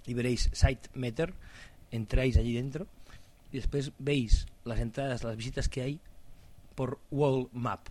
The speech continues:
o sea, por el mapa, por el mapa del mundo. Y es que estoy flipando porque desde que descubrí este, este gestor de estadísticas de página web, me da, me está dando unas pilas brutales porque, porque está entrando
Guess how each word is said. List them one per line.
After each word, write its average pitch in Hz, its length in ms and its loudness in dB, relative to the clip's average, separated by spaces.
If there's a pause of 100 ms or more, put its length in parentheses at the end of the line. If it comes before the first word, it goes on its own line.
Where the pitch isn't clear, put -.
(120)
o - 20 -18
sea, 120 160 -6
por 113 140 -2
el 110 60 -2
mapa, 120 240 -4
por - 340 -12
el 110 80 -6
mapa 127 220 -2
del 117 100 -4
mundo. 113 360 -6 (720)
Y 123 260 -2
es 104 100 -8
que 107 80 -10
estoy 131 160 -4
flipando 113 440 -6
porque 104 400 -12 (520)
desde 107 380 -8
que 107 120 -6 (100)
descubrí 123 600 2
este, 113 440 -6 (960)
este 120 300 -12
gestor 120 400 -8
de 120 80 -4
estadísticas 113 720 -6
de 110 220 -6
página 113 340 -8
web, 123 200 -8 (800)
me 117 120 -6
da, 113 160 -4
me 110 100 -6
está 117 160 -10
dando 120 200 -6
unas 113 200 -6
pilas 127 320 -8
brutales 107 560 -8
porque, 92 640 -12 (600)
porque 104 160 -10
está 104 200 -10
entrando 107 600 -6